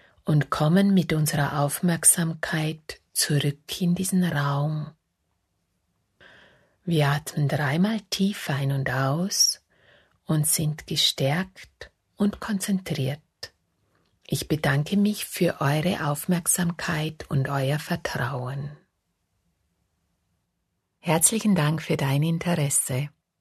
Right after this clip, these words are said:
Ich freue mich auf einen Besuch unter w w w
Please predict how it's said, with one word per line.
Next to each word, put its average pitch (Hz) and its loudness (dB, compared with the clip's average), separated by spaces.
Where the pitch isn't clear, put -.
Ich 147 -2
freue 139 2
mich 190 0
auf 175 0
einen 143 2
Besuch 180 -6
unter 160 -4
w 147 0
w 160 0
w 160 -4